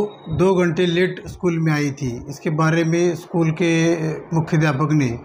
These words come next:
उसके पिताजी को आज स्कूल में बुलाया था और उनको लड़की लेट क्यों स्कूल में आ रही,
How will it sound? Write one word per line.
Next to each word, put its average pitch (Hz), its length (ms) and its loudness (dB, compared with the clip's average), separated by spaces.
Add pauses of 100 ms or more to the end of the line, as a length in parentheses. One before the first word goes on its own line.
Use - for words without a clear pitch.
(480)
उसके 170 480 2
पिताजी 170 600 -2
को 170 120 2
आज 160 160 2
स्कूल 156 380 -2
में 151 140 4
बुलाया 139 320 2
था 104 420 -10 (540)
और 160 140 2
उनको 180 640 2
लड़की 180 500 -2
लेट 180 320 0
क्यों 202 160 0
स्कूल 165 340 0
में 156 140 2
आ 147 100 0
रही, 127 280 -2